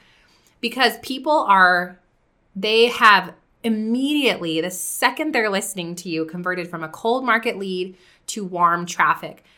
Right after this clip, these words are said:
They're hearing your voice. They're connecting with you. Hopefully they see you as a trustworthy resource in their life, a coach, a mentor, a teacher, a friend, I hope. And so they're here with you on this podcast going,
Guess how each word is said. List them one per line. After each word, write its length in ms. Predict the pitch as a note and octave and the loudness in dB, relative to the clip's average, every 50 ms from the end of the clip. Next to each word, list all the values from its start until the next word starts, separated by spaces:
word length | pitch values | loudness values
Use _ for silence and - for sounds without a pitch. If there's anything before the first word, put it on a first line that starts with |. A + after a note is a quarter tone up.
| _ - | _ -8
They're 140 | G3+ G3 | -6 -6
hearing 420 | F#3+ F#3+ - A3+ A3 A3 A3 G#3+ G#3+ | -6 -6 -6 -6 -4 -2 -4 -4 -2
your 120 | G#3 G3 | -4 -4
voice. 360 | F#3 F#3+ E3 D3 D#3 D#3 - | -2 -2 -4 -4 -6 -8 -12
They're 120 | - F#3 F3+ | -10 -10 -10
connecting 600 | F#3 - - F#3+ F3+ F3 F#3 F#3 - A3+ G#3 G#3 | -10 -8 -8 -6 -4 -4 -4 -4 -8 -10 -8 -8
with 180 | G#3 G#3 G3+ | -8 -10 -10
you. 320 | G#3+ G3+ G#3 G3 G3+ G3+ G3 _ _ _ _ _ | -8 -6 -6 -4 -6 -6 -10 _ _ _ _ _
Hopefully 420 | _ - C4+ D#4+ D#4+ - B3 A#3 A3 | _ 0 0 0 0 0 -2 -2 0
they 120 | G#3 F#3+ | 0 -4
see 240 | F#3 F#3+ - A#3 B3 | -4 -6 -8 -6 -2
you 100 | B3 G#3+ | -2 -2
as 100 | G3 F#3 | -2 -2
a 60 | F#3 E3 | -4 -8
trustworthy 880 | - - - G3 G3 G#3+ G#3+ - F#3+ F3+ F3+ F3+ F3+ F3+ F3 E3 D#3+ - | -8 -4 -2 0 -2 -2 -4 -8 -8 -6 -6 -4 -4 -6 -8 -8 -10 -10
resource 600 | F3+ F3 F3+ F#3 F#3 G#3 G#3 G#3+ A3 A#3 A#3 - | -10 -10 -8 -8 -6 -2 0 0 0 -2 -4 -8
in 180 | - F#3+ F3+ F3+ | -8 -8 -6 -6
their 140 | E3+ E3 | -6 -6
life, 380 | D#3+ D#3 E3 G#3+ A#3+ B3+ B3+ - | -2 0 0 0 0 -2 -6 -8
a 60 | - | -12
coach, 360 | - - - A3 A3 G#3+ G#3+ | -12 -8 -6 -4 -4 -4 -6
a 60 | - E3 | -8 -8
mentor, 420 | E3+ F3+ G3+ G#3 G3+ - G#3+ E3+ | -6 -6 -6 -6 -6 -6 -6 -6
a 60 | D#3+ | -6
teacher, 300 | D#3 - G#3 G3 G3 G3+ F#3 | -8 -10 -12 -10 -8 -8 -8
a 100 | F3 D3+ | -10 -12
friend, 720 | - - - - D#3 C#3+ - - A3+ A#3 A#3 A#3 A3+ G3+ | -16 -18 -18 -16 -16 -14 -8 -4 -4 -4 -2 -2 -4 -4
I 180 | - G3+ A3 A3 | -4 -4 -4 -4
hope. 420 | G3 A3 G#3+ A3 G#3 G#3 - _ _ _ _ _ - - - - | -4 -2 -2 -2 -2 -4 -8 _ _ _ _ _ -20 -20 -12 -10
And 140 | G3+ A3+ | -8 -4
so 80 | A3+ A3+ | -4 -2
they're 160 | G#3+ A3 A3 | 0 0 -2
here 320 | G#3+ - - C#4 C4+ D4+ D#4 | -2 -4 -8 -8 -6 -6 -6
with 160 | D4 C4 A#3 | -6 -8 -6
you 80 | G#3 | -4
on 140 | G3 F3 F3 | -4 -4 -4
this 160 | F3 E3+ F3 | -6 -10 -8
podcast 560 | - - A3+ A#3+ C4+ C4 A#3+ G3+ F#3 F3+ - - | 0 2 2 2 2 2 0 0 0 0 -2 -4
going, 420 | G3+ F#3+ F3+ E3+ F3 E3+ F3 - | -4 -2 -2 -2 -4 -8 -12 -16